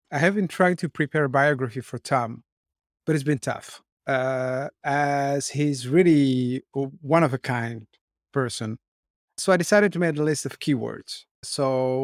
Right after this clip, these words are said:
what I need to think about Tom Liebelt, I would think about marketing and sound engineering degrees, uh, Polish hip hop, uh, digital marketing, S E O, sound engineer for Fugees, Alicia Keys,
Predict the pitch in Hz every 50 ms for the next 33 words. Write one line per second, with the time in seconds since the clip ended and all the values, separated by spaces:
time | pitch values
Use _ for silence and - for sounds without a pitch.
0 | 131 131 139 156 156 151 143 147 156 160 - - 143 - - 151 147 135 135 127
1 | 123 - - 151 143 147 147 151 147 151 147 147 147 139 - - 131 135 131 -
2 | - 139 135 123 120 120 117 123 - - _ _ _ _ _ _ _ _ _ 127
3 | 139 151 156 151 - - - 160 147 139 147 147 131 127 - - - 143 131 131
4 | 127 - 175 147 139 127 131 139 135 127 120 123 127 123 151 170 175 170 175 180
5 | 165 - - - _ _ _ _ - - _ _ _ - 131 127 127 127 - -
6 | 165 165 156 139 127 - - 156 160 - - - 170 175 170 - - _ _ _
7 | _ _ _ _ _ _ _ _ - 127 131 131 120 156 147 139 - 151 131 120
8 | 131 147 151 156 143 - - 151 147 147 143 143 143 - - - 156 143 - -
9 | 165 147 139 139 135 135 131 131 131 131 123 _ _ _ _ _ - - - 175
10 | 156 156 147 151 151 151 147 127 143 143 143 139 131 - 135 123 - - 165 156
11 | 135 127 147 147 139 135 135 - - 135 139 143 131 - 139 - - - 135 127
12 | 123 123 123 123 123 117 - - - - -